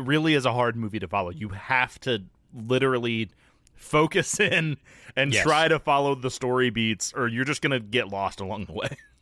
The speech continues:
Speaker 2: It's like, it's like one of those blind date kind of movies, you know? Like, no one except for Devontae can follow it unless you're paying really close attention. It's just,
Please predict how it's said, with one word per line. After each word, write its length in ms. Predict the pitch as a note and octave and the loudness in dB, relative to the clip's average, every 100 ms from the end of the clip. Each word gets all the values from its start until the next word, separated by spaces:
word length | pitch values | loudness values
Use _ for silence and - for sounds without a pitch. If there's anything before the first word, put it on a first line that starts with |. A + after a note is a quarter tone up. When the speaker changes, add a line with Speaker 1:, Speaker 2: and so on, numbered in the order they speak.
| _ | _
Speaker 2:
It's 240 | E3+ F3 - | -4 -4 0
like, 200 | G#3 F#3+ | -2 0
it's 180 | E3 D3 | -4 -2
like 100 | G3+ | 0
one 140 | G3 | 2
of 60 | G3 | 2
those 160 | F#3 C3+ | 0 0
blind 380 | A2 A#2+ B2+ | 2 2 2
date 200 | A2+ A#2 | 0 0
kind 180 | A2+ A2 | 0 -2
of 80 | F#2 | 0
movies, 440 | F#2 F2 F2+ F#2 | -2 -2 0 0
you 100 | G#2+ | 2
know? 220 | G#2+ A2+ A2+ | 4 4 4
Like, 260 | F#2+ F#2+ | 2 2
no 260 | - A2 A#2+ | 0 2 4
one 200 | C#3 C#3+ | 4 2
except 380 | C3+ - B2 A#2 | 0 0 -2 0
for 180 | C3 A#2+ | 2 2
Devontae 720 | G#2+ G#2 G#2 G#2 - F#2+ F#2 | 2 2 2 2 2 0 0
can 140 | G#2 | -2
follow 420 | F#2 G2 G2 F#2 | 0 2 2 2
it 140 | F#2 F#2 | 0 0
unless 260 | G#2 G#2 - | 0 0 0
you're 120 | G2 | 0
paying 260 | G#2 G2+ F#2 | 0 0 0
really 220 | G2+ G#2 G2+ | 2 2 0
close 260 | A2+ F#2+ | 0 0
attention. 440 | F#2 A#2 A#2+ F#2 D4 - - D4 - D#4 - - - | 0 0 0 0 -4 -4 -4 -4 -4 -8 -10 -10 -8
It's 200 | C#3+ C3+ | -2 -2
just, 260 | A#2 - - | -2 -4 -4